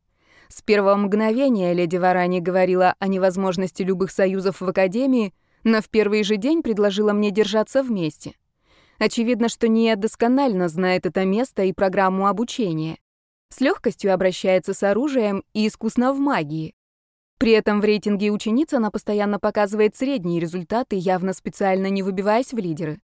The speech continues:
Стоило начаться нападением —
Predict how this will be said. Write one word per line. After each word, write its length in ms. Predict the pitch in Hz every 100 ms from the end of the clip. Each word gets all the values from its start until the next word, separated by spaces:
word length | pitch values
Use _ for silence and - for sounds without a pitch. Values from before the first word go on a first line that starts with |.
| _ _ _ _ _ _ _ _
Стоило 460 | - - 196 190 190
начаться 500 | 190 185 202 190 202
нападением — 840 | 190 190 185 240 294 262 220